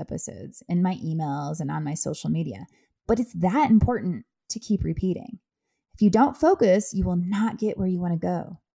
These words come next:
There's no magic pill or even enough money in the whole <laughs> world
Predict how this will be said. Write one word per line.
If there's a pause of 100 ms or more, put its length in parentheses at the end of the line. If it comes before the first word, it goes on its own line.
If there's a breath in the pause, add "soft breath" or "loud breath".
(100)
There's
no
magic
pill
or
even
enough
money
in
the
whole
<laughs>
world